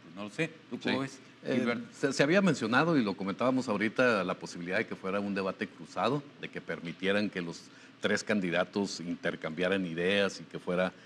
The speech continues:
Speaker 2: entre ellos hubiese sido, eh, sumamente interesante que así sucediera. Yo creo que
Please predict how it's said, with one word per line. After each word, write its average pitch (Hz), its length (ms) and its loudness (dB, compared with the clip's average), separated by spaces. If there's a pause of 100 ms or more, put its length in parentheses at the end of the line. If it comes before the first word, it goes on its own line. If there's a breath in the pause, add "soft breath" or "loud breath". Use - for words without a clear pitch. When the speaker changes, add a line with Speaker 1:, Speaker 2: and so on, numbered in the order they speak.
(180 loud breath)
Speaker 2:
entre 85 280 -4
ellos 113 200 2
hubiese 110 280 -2
sido, 110 500 2 (380 loud breath)
eh, 85 120 -8
sumamente 113 500 2
interesante 101 600 -2
que - 100 -8
así 95 160 -8
sucediera. 113 560 0 (420 loud breath)
Yo 185 120 2
creo 175 380 4
que 107 400 2